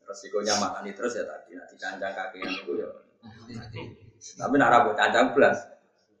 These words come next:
Terus, terus orang pondok sing usul, "Nggo dibius yo, bius." <laughs>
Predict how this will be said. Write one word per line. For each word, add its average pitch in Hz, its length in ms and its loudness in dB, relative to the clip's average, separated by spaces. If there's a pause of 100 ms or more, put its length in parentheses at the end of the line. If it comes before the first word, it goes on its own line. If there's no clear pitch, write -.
(920)
Terus, - 340 4 (720)
terus 147 160 0
orang 185 200 6
pondok 180 360 4
sing 185 200 2
usul, 120 400 6
"Nggo 120 280 6
dibius 139 400 2
yo, 95 160 4
bius." - 360 -8
<laughs> - 40 -4